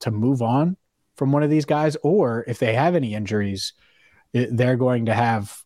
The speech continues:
a pretty solid player, solid veteran, uh, potentially sliding in. Uh, the other thing with, uh, with Osai, just to monitor how healthy he is. I know he's going through rehab again, and I know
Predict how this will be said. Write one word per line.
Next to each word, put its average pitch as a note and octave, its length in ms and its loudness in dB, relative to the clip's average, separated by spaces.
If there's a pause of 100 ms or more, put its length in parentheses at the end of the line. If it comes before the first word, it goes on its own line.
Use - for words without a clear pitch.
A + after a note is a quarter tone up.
a A#2 100 -6
pretty C3 260 -2
solid A#2 460 -2
player, A#2 320 0
solid A2 360 0
veteran, A2 420 0 (480)
uh, G#2 80 0
potentially A2+ 440 -2
sliding G#2+ 420 0
in. A2 260 0 (380)
Uh, G#2 200 0 (100)
the C3+ 100 2
other C#3 160 2
thing A#2 220 -4
with, G#2+ 280 -6
uh, G#2+ 280 0
with B2+ 140 0
Osai, B2 600 0
just - 180 -4
to B2+ 60 0
monitor A2+ 600 -2 (460)
how A2+ 200 0
healthy A2+ 320 -2
he A#2 240 2
is. B2 200 0
I A2+ 60 0
know G#2+ 100 -2
he's G#2+ 120 -2
going A2+ 180 0
through A2+ 120 0
rehab G#2+ 360 2
again, A2 300 0
and G2+ 100 0
I G2+ 60 2
know A2 220 2